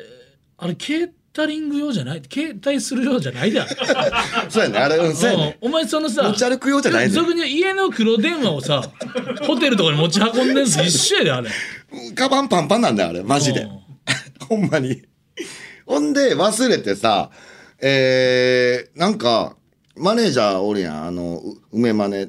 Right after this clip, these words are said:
Speaker 1: うん。
Speaker 2: マネージャーがおってさ、
Speaker 1: うん。
Speaker 2: えー、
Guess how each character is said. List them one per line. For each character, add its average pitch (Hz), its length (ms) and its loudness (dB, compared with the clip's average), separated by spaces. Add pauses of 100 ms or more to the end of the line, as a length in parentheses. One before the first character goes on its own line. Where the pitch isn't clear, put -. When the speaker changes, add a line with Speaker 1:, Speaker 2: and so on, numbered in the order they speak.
(100)
Speaker 1:
う 139 220 -8
ん。 - 20 -4
Speaker 2:
マ 120 120 0
ネ 139 160 2
ー 117 40 2
ジ 98 80 -2
ャ 95 80 0
ー - 20 -2
が 87 120 -2
お 98 120 2
っ - 20 -8
て - 260 -12
さ、 95 360 -2 (440)
Speaker 1:
う 123 60 -10
ん。 123 40 2
Speaker 2:
え 120 500 2
ー、 - 40 -20